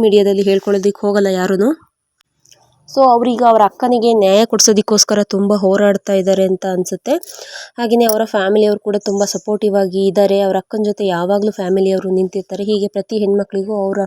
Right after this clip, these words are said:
ಫ್ಯಾಮಿಲಿಯವರು ಯಾವಾಗ್ಲೂ ಮುಂದೆ ನಿಂತಿರ್ಬೇಕು. ಹಾಗಾಗಿ ಯಾವುದೇ ಹೆಣ್ಮಗು ಆದ್ರೂನು ಕೂಡ ಒಂದು ಧೈರ್ಯದಿಂದ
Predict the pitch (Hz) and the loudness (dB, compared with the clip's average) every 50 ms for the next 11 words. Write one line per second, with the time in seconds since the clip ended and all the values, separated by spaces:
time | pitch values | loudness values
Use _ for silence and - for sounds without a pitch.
0 | - - 190 180 196 214 233 226 220 208 208 202 214 208 202 190 185 185 196 190 | -4 -6 -6 -4 -2 -2 -2 -2 -2 -2 -2 -2 -2 -2 -2 -2 -2 -2 -4 -4
1 | 190 196 190 190 190 190 196 185 185 185 185 - 185 175 185 180 - - 247 262 | -4 -6 -6 -4 -4 -2 -2 -2 -2 -4 -4 -8 -8 -8 -8 -8 -6 -8 -10 -10
2 | - - - - - - - - _ - 240 240 254 247 254 247 240 220 254 247 | -10 -16 -20 -20 -20 -20 -20 -20 _ -6 -2 -2 0 4 4 2 2 2 -2 -2
3 | 233 220 208 208 220 233 220 247 247 247 226 220 220 220 208 208 220 208 208 196 | 0 0 0 0 -2 -2 -2 0 0 0 0 0 0 -2 0 0 0 0 0 0
4 | 202 208 202 196 196 - 202 220 269 294 _ _ - - - - - 220 214 208 | 0 0 -2 -2 -2 -4 -4 -4 -4 -4 _ _ -20 -20 -20 -12 -6 -4 -4 -2
5 | 175 202 208 214 208 220 214 190 214 202 202 196 | 0 2 2 2 2 2 0 2 2 0 0 0